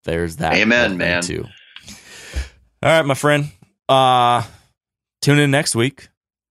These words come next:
Speaker 1: for more insights. We're gonna bring in, like I said, some, uh, some interesting characters, some authors, some deep thinkers to give us some expert points of view on all of these things that'll help us be better moms or dads,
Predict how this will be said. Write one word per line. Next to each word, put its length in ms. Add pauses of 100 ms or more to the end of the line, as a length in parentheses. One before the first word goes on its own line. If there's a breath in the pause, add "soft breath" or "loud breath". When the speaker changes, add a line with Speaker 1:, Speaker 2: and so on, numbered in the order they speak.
(140)
Speaker 1:
for 120
more 420
insights. 580
We're 100
gonna 120
bring 300
in, 260
like 180
I 40
said, 420
some, 380
uh, 320
some 180
interesting 400
characters, 600
some 140
authors, 640
some 200
deep 320
thinkers 600
to 120
give 240
us 220
some 320 (100)
expert 680 (440)
points 440
of 260
view 540 (460)
on 400
all 200
of 80
these 200
things 320
that'll 180
help 280
us 140
be 440 (480)
better 240
moms 540
or 80
dads, 720